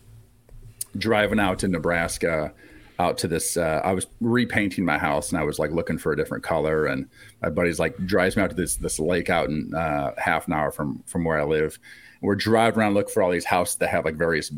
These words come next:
some blues in them, sort of like a, a Connecticut sort of style, you know, blue home, I guess, whatever, on the water.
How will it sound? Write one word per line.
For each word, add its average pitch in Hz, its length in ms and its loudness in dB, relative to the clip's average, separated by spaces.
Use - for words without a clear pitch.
some 90 240 -2
blues 107 480 2
in 64 140 -2
them, 53 320 -4
sort 95 220 0
of 80 80 0
like 82 200 0
a, 73 280 0
a 76 80 0
Connecticut 113 640 0
sort 78 160 0
of 69 80 -2
style, 69 540 0
you 80 120 -4
know, 71 100 -2
blue 76 220 -2
home, 73 240 -2
I 67 80 -4
guess, 65 300 -6
whatever, 76 220 -2
on 65 60 -4
the 69 60 -2
water. 71 440 -2